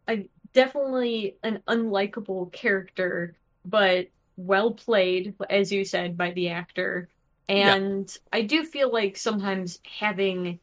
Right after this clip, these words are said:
Speaker 1: an unlikable character in
Speaker 2: I
Speaker 1: a show
Speaker 2: think,
Speaker 1: is kind of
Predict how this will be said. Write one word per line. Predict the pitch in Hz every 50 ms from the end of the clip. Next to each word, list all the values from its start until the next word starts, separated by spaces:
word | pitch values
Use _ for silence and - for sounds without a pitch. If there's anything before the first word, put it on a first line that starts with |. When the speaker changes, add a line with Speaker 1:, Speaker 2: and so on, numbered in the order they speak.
| _ _ _ _ _ -
Speaker 1:
an | 196 196 196 190 185 - _
unlikable | - 202 202 202 202 196 180 185 180 180 175 190 175 175 170 175 175
character | - - 160 - 170 170 - - 170 165 175 185 185 180 180 180 - _ _ _ _ _ _ _ _ _ _ _ _ _ _ _ _ _ _ _ _ _ _ -
in | 214 190
Speaker 2:
I | 170
Speaker 1:
a | 175 175
show | - - 180 165 160
Speaker 2:
think, | 170 170
Speaker 1:
is | 170
kind | - - - 190 175 165 165
of | 156 165 165